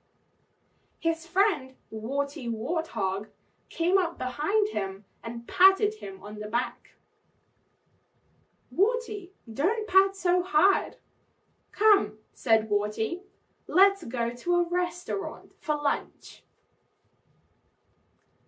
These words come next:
Warty ate and ate and ate. "Have you seen such bad table manners?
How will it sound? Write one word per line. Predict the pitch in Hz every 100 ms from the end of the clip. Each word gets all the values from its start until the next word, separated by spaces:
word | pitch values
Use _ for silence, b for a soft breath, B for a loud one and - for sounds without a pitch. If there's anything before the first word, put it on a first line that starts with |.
| -
Warty | 214 269 320 - 294 247 -
ate | 233 262 - - - -
and | 214 214 -
ate | 226 269 269 - - -
and | 208 196 - -
ate. | 233 220 - - - _ _ _
"Have | - 208 208
you | 247 370
seen | 440 - 254 294 349 349
such | - 247 214 - 208
bad | 214 233 254 - -
table | - 226 269 302 302
manners? | 294 302 320 330 330 349 -